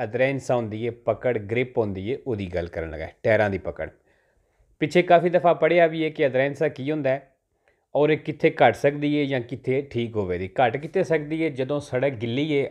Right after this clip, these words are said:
ਅਦਰੈਂਸਾ ਘੱਟ ਜਾਏਗੀ। ਖਾਸ ਤੌਰ 'ਤੇ ਜਿਹੜੇ ਸੜਕ ਦੇ ਉੱਤੇ ਨਿਸ਼ਾਨ ਲੱਗੇ ਹੁੰਦੇ ਨੇ, ਜਿਹੜੇ ਪੇਂਟ ਹੋਇਆ ਹੁੰਦਾ ਹੈ, ਉਹਦੇ ਉੱਤੇ ਜਾਂ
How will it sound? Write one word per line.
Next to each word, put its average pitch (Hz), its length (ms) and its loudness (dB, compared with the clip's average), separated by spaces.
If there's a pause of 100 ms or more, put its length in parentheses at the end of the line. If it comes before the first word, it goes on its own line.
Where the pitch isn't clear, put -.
ਅਦਰੈਂਸਾ 113 460 -2 (120)
ਘੱਟ 87 180 -6
ਜਾਏਗੀ। 87 280 -6 (680)
ਖਾਸ 151 300 4
ਤੌਰ 170 200 6
'ਤੇ 160 220 0
ਜਿਹੜੇ 147 540 2
ਸੜਕ 151 480 0
ਦੇ 139 120 -2
ਉੱਤੇ 123 640 -4 (340)
ਨਿਸ਼ਾਨ 139 540 0
ਲੱਗੇ 120 320 0
ਹੁੰਦੇ 107 240 -2
ਨੇ, 117 120 -2
ਜਿਹੜੇ 117 180 0
ਪੇਂਟ 123 380 0
ਹੋਇਆ 104 240 2
ਹੁੰਦਾ 92 180 -4
ਹੈ, 127 260 -4 (420)
ਉਹਦੇ 175 220 8
ਉੱਤੇ 196 340 2 (1300)
ਜਾਂ 160 440 2